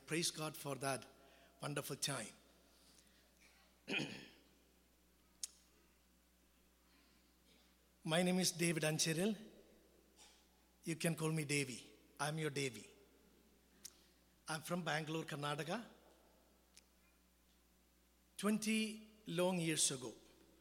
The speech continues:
while I, while I was at work,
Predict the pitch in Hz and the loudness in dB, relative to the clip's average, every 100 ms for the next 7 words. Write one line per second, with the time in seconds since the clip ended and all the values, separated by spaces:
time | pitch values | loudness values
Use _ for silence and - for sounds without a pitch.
0 | - - - - - - - _ - 151 | -20 -20 -20 -20 -20 -20 -20 _ -6 -2
1 | 165 156 143 - 151 151 147 143 - 147 | -2 -2 -6 -4 -2 0 0 -2 -4 -4
2 | 151 135 165 196 - | -8 -2 0 0 -2